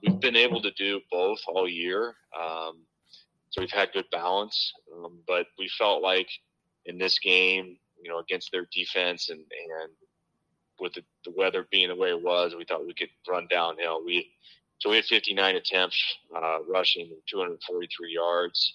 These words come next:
um, and, uh, we had forty-two yards passing on the night, uh, uh, but we outgained them.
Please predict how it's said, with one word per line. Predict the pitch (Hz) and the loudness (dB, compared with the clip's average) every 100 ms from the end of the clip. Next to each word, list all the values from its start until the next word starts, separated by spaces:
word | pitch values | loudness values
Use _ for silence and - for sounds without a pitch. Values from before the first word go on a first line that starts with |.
| - | -6
um, | 78 82 80 - _ _ - - _ _ _ 78 | -14 -14 -16 -20 _ _ -20 -20 _ _ _ -10
and, | 78 78 80 | -6 -6 0
uh, | 82 | 0
we | 80 82 | 2 2
had | 82 - | 2 2
forty-two | 85 85 82 87 | -4 -2 -2 -2
yards | 82 82 82 - | 0 0 0 -4
passing | 80 80 80 82 82 | -2 -2 -2 -4 -6
on | 80 | -8
the | 78 | -4
night, | 80 80 82 - | 0 0 -2 -6
uh, | 80 76 78 - _ _ _ _ 80 | -8 -6 -10 -12 _ _ _ _ -4
uh, | 82 | -4
but | 87 | -2
we | 95 113 | 4 6
outgained | 107 98 101 104 | 6 6 6 6
them. | 101 98 | 4 -4